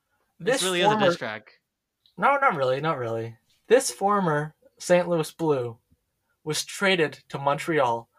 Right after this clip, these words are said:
Speaker 2: on September twelfth, two thousand twenty.
Speaker 1: This former <laughs> Okay, that is, that is an interestingly worded question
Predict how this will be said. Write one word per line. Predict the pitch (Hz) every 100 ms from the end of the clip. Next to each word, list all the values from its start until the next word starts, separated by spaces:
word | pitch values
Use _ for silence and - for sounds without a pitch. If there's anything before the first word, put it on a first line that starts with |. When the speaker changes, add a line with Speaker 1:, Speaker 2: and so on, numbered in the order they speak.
| _
Speaker 2:
on | - 139
September | - - 170 190
twelfth, | 196 170 139 - - _
two | - 165
thousand | 143 135 147
twenty. | - 135 117 101 _ _ _ _ _ _ _ _ _ _
Speaker 1:
This | 160 165 - _
former | - - 165 190 208 214 214 - _ _ _ _ -
<laughs> | - - _ _ - _ - - _ _ - -
Okay, | 156 202 156
that | 139 196
is, | 214 165
that | 175 240
is | 196
an | 180
interestingly | 202 208 196 165
worded | 160 165 156
question | 165 160 - 120